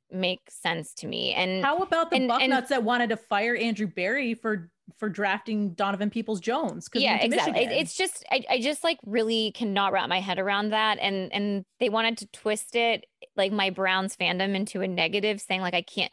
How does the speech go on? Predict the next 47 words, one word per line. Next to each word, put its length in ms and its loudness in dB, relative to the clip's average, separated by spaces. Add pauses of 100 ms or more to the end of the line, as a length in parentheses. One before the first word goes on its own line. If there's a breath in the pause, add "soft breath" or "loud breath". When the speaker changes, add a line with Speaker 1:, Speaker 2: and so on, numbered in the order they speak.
(220 loud breath)
Speaker 1:
well, 80 -6
she's 220 2
a 60 2
Browns 420 0
fan. 300 -2
What 100 2
does 140 0
she 200 -4
know?" 480 0 (120)
And, 220 0
and 240 -2
my 220 2
whole 160 2
thing 260 -2
is, 300 -2
to 120 -8
your 120 0
point, 340 -4
Meredith, 300 -2
like, 220 -2 (420 soft breath)
the 60 -2
Buckeyes 380 2
have 80 -2
always 320 2
been 160 -2
relevant. 440 -2
They've 140 2
always 300 2
been 260 0
a 80 -2
winning 300 -2
football 300 -2
team. 180 -6
They've 120 2
been 240 0
really 320 -2
easy 360 -2
to 120 -6
cheer 320 -4
for 320 -2
and 240 -4
root 220 -4
for. 240 -6
Outside 400 0
of 140 -2
some, 180 -2
like, 260 0